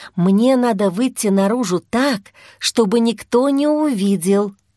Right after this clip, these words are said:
Тася понизила голос. «Тайна». «А, понимаю, это такая игра». Огоньки глаза прищурились. «Ну да», протянула Тася.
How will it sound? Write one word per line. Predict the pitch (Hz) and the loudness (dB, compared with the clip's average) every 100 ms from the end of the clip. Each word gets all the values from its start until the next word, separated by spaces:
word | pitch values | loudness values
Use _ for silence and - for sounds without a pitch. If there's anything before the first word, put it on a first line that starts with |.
| _ _ - | _ _ -2
Тася | 220 277 277 | -2 -2 -4
понизила | 233 196 196 185 196 190 | -2 0 0 0 -2 -2
голос. | 170 156 147 147 - _ _ _ _ _ _ _ | -2 -4 -4 -10 -14 _ _ _ _ _ _ _
«Тайна». | - 311 254 170 151 - _ _ _ _ _ - | 2 2 2 -4 -10 -16 _ _ _ _ _ -4
«А, | 240 202 - _ _ _ _ | 0 0 -4 _ _ _ _
понимаю, | 208 247 302 294 214 196 202 196 _ _ | -2 0 0 0 0 0 -4 -6 _ _
это | - 226 285 302 | 0 0 2 0
такая | 294 277 269 254 277 302 | 0 -2 0 0 0 -2
игра». | 269 220 208 190 196 _ _ _ _ _ | -4 0 2 0 -2 _ _ _ _ _
Огоньки | 214 214 226 233 247 | -4 0 0 0 -2
глаза | 202 208 196 254 294 | 2 2 2 0 -2
прищурились. | 294 294 - 254 170 151 135 - - _ _ _ _ _ | -4 -4 -2 -2 -2 -6 -10 -12 -18 _ _ _ _ _
«Ну | 269 302 349 | -2 0 0
да», | 302 - 240 302 _ _ _ | 2 2 0 -2 _ _ _
протянула | 214 220 226 220 208 202 | -10 -6 -4 -2 -2 -2
Тася. | 202 185 - 196 | -2 -4 -6 -10